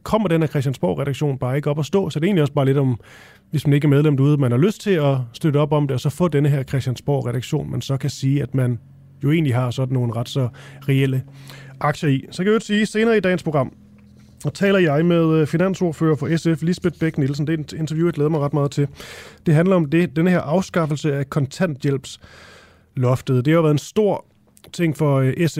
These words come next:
F, det her, og de virker meget, meget begejstrede. De siger også, at det ligesom vil løfte ni tusind to hundrede børn ud af fattigdom.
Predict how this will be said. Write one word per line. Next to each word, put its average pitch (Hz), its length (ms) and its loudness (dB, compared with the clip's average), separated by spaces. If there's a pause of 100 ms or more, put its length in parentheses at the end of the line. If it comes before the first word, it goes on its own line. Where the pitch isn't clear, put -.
F, - 200 -12
det 151 120 0
her, 190 160 2
og 160 120 -2
de 156 100 -2
virker 156 420 0 (160)
meget, 160 220 0
meget 139 220 2
begejstrede. 123 580 -4
De 123 100 -8
siger 180 280 0
også, 127 240 -2
at 127 80 -4
det 139 100 0
ligesom 139 300 0
vil 127 100 2
løfte 156 560 0
ni 180 280 0
tusind - 400 -6
to 170 180 -4
hundrede 151 260 0
børn 147 280 -2
ud 139 140 -4
af 143 160 -8
fattigdom. 120 500 -6